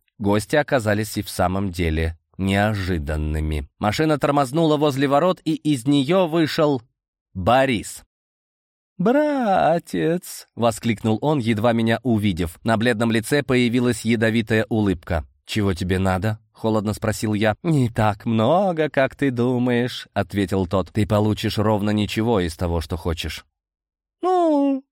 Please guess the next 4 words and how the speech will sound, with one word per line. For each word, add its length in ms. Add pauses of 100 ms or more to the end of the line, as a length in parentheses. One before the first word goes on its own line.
(280)
что 320
ты 340
так 440
грубо?» 800